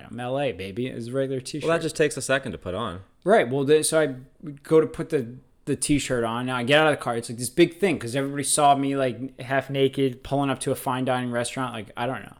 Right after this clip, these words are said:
Speaker 2: Uh-huh.
Speaker 1: So I get out. He parks the car. I go, I go up. I go, "Do you mind if I get seated?" You know, I have, I'm still waiting for everybody. They're gonna be ten, <laughs> fifteen minutes. She goes, "What's, what's the re-, reservation under?" I said, "It's under, uh, Jesse."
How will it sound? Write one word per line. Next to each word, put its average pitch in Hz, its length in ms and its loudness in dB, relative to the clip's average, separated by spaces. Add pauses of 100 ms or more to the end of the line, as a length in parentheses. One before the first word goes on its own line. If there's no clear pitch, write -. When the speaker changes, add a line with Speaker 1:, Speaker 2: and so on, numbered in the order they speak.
(100)
Speaker 2:
Uh-huh. 104 320 -2 (280)
Speaker 1:
So - 140 0
I 131 40 4
get 170 180 10
out. 139 360 8
He 131 300 -6
parks 139 400 4
the 131 60 0
car. 104 400 -4 (1040)
I 127 100 2
go, 123 380 2
I 120 120 -2
go 127 140 2
up. 117 140 -2
I 120 100 -4
go, 113 180 -2
"Do 107 120 -4
you 131 60 2
mind 139 220 2
if 135 80 -4
I 143 80 2
get 135 160 -2
seated?" 107 440 -4 (460)
You 123 120 -6
know, 113 120 -4
I 107 240 -4
have, 104 400 -8 (140)
I'm 113 260 -4
still 123 200 -4
waiting 107 220 -6
for 110 120 -10
everybody. 101 320 -10
They're 110 200 -8
gonna 104 140 -12
be 95 140 -12
ten, 92 260 -10
<laughs> - 120 -14
fifteen - 420 4 (100)
minutes. - 380 -6 (640)
She 147 300 -2
goes, 139 560 4 (260)
"What's, 131 540 2
what's 127 280 2
the 120 200 -2
re-, 131 340 -4
reservation 120 640 -2
under?" 95 160 -10
I 101 60 -10
said, 107 280 -4
"It's 104 180 -6
under, 120 520 -2
uh, 107 240 -4
Jesse." 110 640 -4